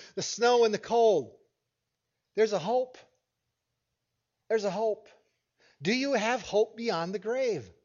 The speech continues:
Now, I, I wish I had time to do more digging on this issue of hope.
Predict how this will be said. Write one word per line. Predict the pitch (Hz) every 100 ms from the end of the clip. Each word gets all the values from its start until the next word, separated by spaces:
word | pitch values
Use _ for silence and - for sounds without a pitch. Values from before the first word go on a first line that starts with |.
| _ _ _ _ _ _ _ _ _ _ _ _ _ _ -
Now, | 202
I, | - 180 180 202 233
I |
wish | 220 254 262
I |
had | 202 -
time | - 208 202
to | 180
do | 196
more | 185 175
digging | 151 196 196 185
on | 180
this | 170 190
issue | 175 190
of | 170
hope. | - 185 185